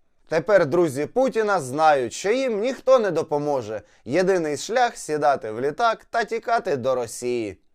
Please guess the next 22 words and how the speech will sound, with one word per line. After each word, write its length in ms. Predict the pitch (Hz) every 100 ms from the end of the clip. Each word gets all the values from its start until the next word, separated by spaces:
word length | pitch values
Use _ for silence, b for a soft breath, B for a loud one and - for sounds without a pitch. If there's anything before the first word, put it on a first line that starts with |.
| _ _ _
Трамп 340 | - 269 262 196
просто 420 | 208 196 - 165
поставив 640 | 190 190 - 277 254 226
всіх 400 | 185 - 277 254
на 120 | 175 170
вуха. 400 | 160 156 123 107
Тепер 400 | 226 240 285 190
зрозуміло, 640 | 185 170 185 185 185 147
який 340 | 147 139 151
Путін 400 | 135 160 147 131
гарант 400 | 117 131 139 123
безпеки 640 | 104 120 - - 247 233 160
для 220 | 113 113
своїх 440 | - 139 208 156
друзів. 600 | 101 113 117 120 95 92 - _ _ _ _
Путін 360 | - 262 233 226
вже 140 | 185
гарантував 680 | 220 214 226 214 226 240 220
безпеку 540 | 160 160 - 156 139 127
Муамару 500 | 170 220 247 196 135
Каддафі, 680 | 135 135 185 202 180 147
Януковичу, 920 | 196 226 175 - 143 185 151 139 135